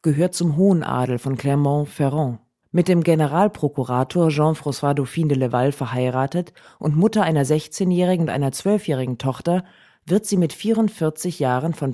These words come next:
Pierre Nicolas, einem einfachen Domherrn der Kathedrale von Clermont, schwanger,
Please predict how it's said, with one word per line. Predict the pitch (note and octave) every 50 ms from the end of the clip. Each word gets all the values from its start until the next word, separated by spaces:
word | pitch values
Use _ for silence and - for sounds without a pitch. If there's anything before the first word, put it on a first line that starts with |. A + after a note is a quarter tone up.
| - -
Pierre | - - E3+ F3 F3+ F3+
Nicolas, | F3+ F3 - - F3+ F3 F3 E3 C#3 A#2+ A2+ - _ _ _ _ _ _ _ _ _
einem | - C#3+ C#3+ C#3+ -
einfachen | - D#3+ F3 E3 - D#3+ D3+ - C#3+ C#3
Domherrn | C3+ E3+ F#3+ F3+ E3 C#3 B2 A#2+ B2 B2+ B2 A#2
der | B2
Kathedrale | - - B2+ - A#2+ - C3 C3 C#3 C#3+ C#3+
von | C3+ - C#3+ C3+
Clermont, | - - C3+ C3 C3 C3+ C3+ C3+ C#3 C3+
schwanger, | - - D3 C3 B2 A#2+ B2 A#2+ A#2+ -